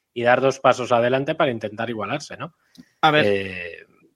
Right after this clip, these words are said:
Speaker 1: vamos a ver, en, en, en Países Bajos, en Zandvoort, no le va a dar tiempo porque el, por característica del circuito no, no hay margen para ver si ahí funciona. Y vamos a ver ya Monza y, y los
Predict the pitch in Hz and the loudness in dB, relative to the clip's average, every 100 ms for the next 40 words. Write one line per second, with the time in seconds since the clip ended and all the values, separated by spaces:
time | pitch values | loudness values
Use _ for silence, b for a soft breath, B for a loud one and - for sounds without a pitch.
0 | _ _ _ _ _ - 107 104 101 101 | _ _ _ _ _ -14 -8 -4 -4 -2
1 | 113 147 - 120 120 127 117 113 110 110 | -2 -2 -2 0 0 0 0 0 -4 -4
2 | 110 110 107 113 117 123 143 156 117 117 | -6 -4 0 0 2 2 2 0 -2 -8
3 | 101 143 147 110 113 113 117 120 117 - | 0 0 0 -4 -4 -4 -2 0 -2 -4
4 | 156 139 - 101 90 b b b b 110 | -6 -6 -8 -12 -14 b b b b -6
5 | - 104 95 104 110 113 104 107 135 135 | 2 2 4 0 0 2 2 2 -2 0
6 | 101 101 104 101 104 98 _ 104 98 110 | 0 -2 -6 -6 -8 -10 _ -6 -4 0
7 | 123 - 101 98 98 104 107 - b b | 0 0 -6 -6 -4 -4 -4 -8 b b
8 | b b b - 110 110 104 120 110 139 | b b b 2 4 4 0 -4 2 4
9 | 147 196 - _ _ _ _ _ _ - | 4 2 -2 _ _ _ _ _ _ -4
10 | 107 107 104 113 107 104 104 98 104 104 | 0 0 4 4 4 2 -2 -4 -4 -4
11 | 101 98 101 135 127 - 113 110 104 98 | -4 -4 2 4 2 -2 -2 -2 -4 -6
12 | 98 95 95 - 101 95 92 95 95 | -8 -10 -12 -14 -10 -10 -10 -10 -10